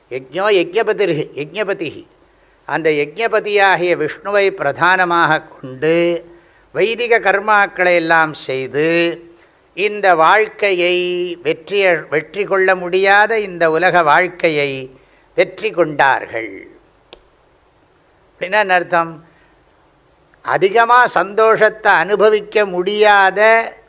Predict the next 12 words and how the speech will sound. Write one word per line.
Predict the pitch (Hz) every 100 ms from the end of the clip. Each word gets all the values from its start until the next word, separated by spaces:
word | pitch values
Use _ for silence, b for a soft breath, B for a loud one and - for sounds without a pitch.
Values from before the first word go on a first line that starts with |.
| _ _ _ _ -
இந்த | 180 196 185 165 160
உலக | 196 190 190 151
வாழ்க்கையில | 165 180 175 180 175 196 208 131
அதிகமா | 143 170 196 202 208 -
சந்தோஷத்தை | 151 160 170 143 139 - 165 233 320 - B B _ -
அனுபவித்தார்கள். | 247 220 185 180 - 123 - - -
காரணம் | 190 240 226 208 190
என்ன? | 190 185 190 190 b b b -
விஷ்ணு | 170 - - 247 208
பக்தியோட | 190 190 220 220 226 247 247 175 -
கூடின | 175 190 185 226 165
தர்மானுஷ்டானம். | 143 170 185 180 139 - - 98 -